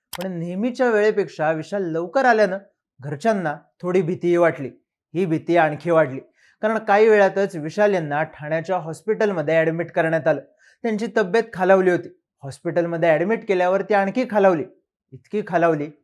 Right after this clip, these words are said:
की एक मेला, म्हणजेच पुढच्याच तीन दिवसात विशाल यांची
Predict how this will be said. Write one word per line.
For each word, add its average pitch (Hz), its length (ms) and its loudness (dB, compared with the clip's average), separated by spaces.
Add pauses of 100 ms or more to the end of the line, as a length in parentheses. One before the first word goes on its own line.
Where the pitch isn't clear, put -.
(220)
की 156 200 -4
एक 185 220 -4
मेला, 175 260 -2 (380)
म्हणजेच 196 420 -2
पुढच्याच 196 500 -2
तीन 262 280 -2
दिवसात 185 360 2 (420)
विशाल 180 360 -2
यांची 139 320 -6